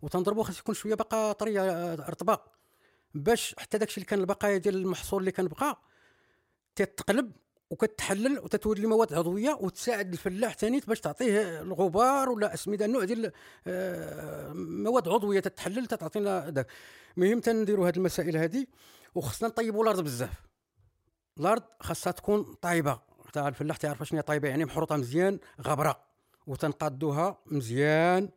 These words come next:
وبالاخص في هذا العصر دابا ملي ولات هذا المكتب ديال الاستشاره الفلاحيه الحمد لله تيتواصل مع الفلاح وتيواكب الفلاح في هذه المسائل هذه. آه، بفضلو الفلاح طبعا دخلت المر-،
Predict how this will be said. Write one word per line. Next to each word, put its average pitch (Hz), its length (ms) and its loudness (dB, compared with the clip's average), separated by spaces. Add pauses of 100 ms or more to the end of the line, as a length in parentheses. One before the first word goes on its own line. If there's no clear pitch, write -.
(580)
وبالاخص 139 420 -6
في - 100 -6
هذا 135 60 -4
العصر 135 580 -4
دابا 139 240 -2
ملي 139 140 -2
ولات 135 240 -4
هذا 117 100 -8
المكتب 131 260 -8
ديال 120 120 -8
الاستشاره 123 340 -12
الفلاحيه 123 340 -10
الحمد 131 240 -10
لله 135 300 -4 (400)
تيتواصل 156 380 -4
مع 139 100 -2
الفلاح 151 460 -2
وتيواكب 156 460 -2
الفلاح 147 340 -4
في - 80 -6
هذه 135 60 -8
المسائل 143 420 -4
هذه. 160 260 -4 (600)
آه، 170 680 0
بفضلو 196 640 0
الفلاح 220 480 0
طبعا 220 240 -2
دخلت 220 280 -4
المر-، 226 180 2